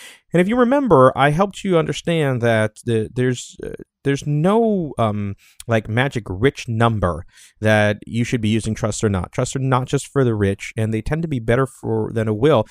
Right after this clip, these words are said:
because of the amount of control that we can put on there. And I shared with you the idea that we can leave, uh, inheritance castles behind, um, allowing your inheritance to pass to your daughter and then protect it from divorce creditors or follow a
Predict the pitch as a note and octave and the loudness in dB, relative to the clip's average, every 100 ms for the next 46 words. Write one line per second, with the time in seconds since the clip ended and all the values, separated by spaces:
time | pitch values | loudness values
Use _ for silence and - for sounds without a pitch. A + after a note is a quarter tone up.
0 | - - B2+ B2 G#3+ A3+ F#3+ D3+ C#3+ C3+ | -10 -8 -6 0 0 0 -2 0 0 -2
1 | - G#2 - C#3 A#2+ G#2 - G2+ G#2+ - | -4 -12 -2 2 2 2 -4 -6 -6 -6
2 | G2+ - D3 G#2 F#2+ F#2 - G#2 G2+ - | -4 0 2 0 -2 -4 -4 -2 -2 -4
3 | E3 F#3 C#3+ - A#2 - - _ A#2 A#2+ | -4 -2 -2 0 -2 -2 -10 _ 0 2
4 | A#2 D3 C3 A#2 D3 - C3 A#2 C3+ D#3+ | 2 2 2 2 -2 -2 -4 -2 -2 0
5 | C#3+ B2 - A2 G2+ G2 G2 G#2+ G#2+ F3 | -2 -4 -4 -4 -2 -2 -4 -6 -6 -2
6 | G#3 C#3 G2+ - A2+ G#2 G2+ G2 G2 G2+ | 0 0 -4 -4 -4 -4 -8 -8 -8 -8
7 | - E3 A#2 F#2 F#2 - - _ - G#2+ | -4 -2 -2 -2 -6 -12 -20 _ -4 -4
8 | G2 A#2 A#2 A#2+ B2+ C3+ B2+ A#2+ - - | -2 -4 0 2 2 0 -2 -4 -10 -10
9 | A2+ A2+ A2+ A2 G#2+ A2 C3 B2+ A2 - | -6 -2 0 -2 -2 -2 -2 -2 -4 -8
10 | - A2+ - A2 F#2 A#2 B2+ G#2+ G2+ G#2+ | -4 -4 -4 -6 -2 0 0 0 -2 -4
11 | G#2+ - - D#3 - G2+ - G2 F#2 A2+ | -4 -8 -8 -8 -6 -10 -8 -10 -4 -2
12 | A#2+ - A2+ G#2+ G2+ G2 G2 G#2+ G2 F2+ | -2 -2 -4 -2 -4 -4 -8 -6 -6 -8